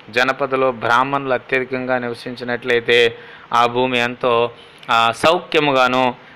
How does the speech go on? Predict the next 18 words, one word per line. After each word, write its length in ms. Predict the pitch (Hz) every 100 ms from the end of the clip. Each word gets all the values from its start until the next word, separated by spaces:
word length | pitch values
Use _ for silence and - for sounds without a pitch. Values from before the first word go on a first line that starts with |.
| - 120
ఆ, 80 |
మరి 280 | 120 120 120
కరువు 380 | - 139 147 147
లేనటువంటి, 1040 | 143 139 139 139 135 131 131 131 131 120 - - -
ఆ, 460 | 127 120 120 120 120 117
ప్రాంతముగా 640 | 135 156 160 151 135 131
ఉంటుందని 920 | 127 127 123 123 120 127 127 117 123 127 -
వివరించాడు. 1000 | 117 117 113 - 113 101 - - -
So, 100 | 180
కాబట్టి 680 | 175 165 156 151 131 127 135 - - -
ఈ 160 | 143 135
జనపద, 520 | 123 143 180 180 156 151 147 - 139
ఆ, 220 | 135 135
లేకపోతే 600 | 131 135 131 131 131 131
రాష్ట్ర 520 | 123 131 151 - -
అనేటువంటి 600 | 135 135 135 131 127 127
అంశాలను 540 | 127 123 - 131 127 123
కూడా 360 | 123 120 117